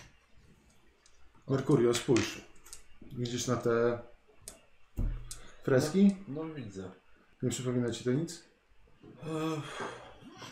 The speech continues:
Speaker 2: nie wiem, jakieś. Nie wiem.
Speaker 1: To jest bardzo dokładnie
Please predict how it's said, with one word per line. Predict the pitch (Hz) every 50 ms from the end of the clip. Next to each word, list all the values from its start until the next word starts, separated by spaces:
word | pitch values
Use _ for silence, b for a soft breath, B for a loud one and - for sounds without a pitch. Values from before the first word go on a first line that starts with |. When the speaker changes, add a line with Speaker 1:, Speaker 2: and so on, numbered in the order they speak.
| B B B B _ _ _ _ _ - -
Speaker 2:
nie | 101 110
wiem, | 101 90 90
jakieś. | 90 87 87 - 101 101 - - - - - - - - - - - - _ _ _ - - _ _ _ - - - - B B B B B - -
Nie | 107 101 87
wiem. | 85 85 82 82 - - - - - b b b b b b b b - -
Speaker 1:
To | 123
jest | 120 113 110 107 110
bardzo | 110 131 131 131 135 127 131 135 123
dokładnie | 117 117 107 - - 120 117 110 113 120 117 117 113 113 113